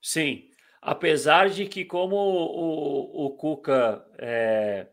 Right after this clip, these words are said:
faz uma marcação um pouco mais encaixada, né? É, dependendo da, da forma de, do primeiro momento ali de, de construção do, dos adversários, não era raro,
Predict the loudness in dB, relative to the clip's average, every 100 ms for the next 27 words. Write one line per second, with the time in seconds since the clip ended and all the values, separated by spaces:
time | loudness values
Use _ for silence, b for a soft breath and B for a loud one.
0 | _ _ 0 2 2 -2 0 0 2 -2
1 | 0 -2 -4 -6 -8 -2 -2 -2 -4 -14
2 | -18 -18 -4 0 0 0 6 8 8 2
3 | -2 -12 b b b b -6 -2 2 2
4 | 2 0 4 4 4 -2 0 0 0 -2
5 | 0 4 6 6 0 -6 _ _ -4 -4
6 | 0 0 2 0 -6 -12 -14 _ _ -18
7 | -12 -2 2 2 0 -4 -4 -6 -8 -8
8 | -12 -12 _ -18 -8 -8 -6 -10 -6 -4
9 | -4 -8 -10 -8 -6 -6 -8 -8 2 2
10 | 2 -2 -6 -6 -2 2 2 4 6 6
11 | 4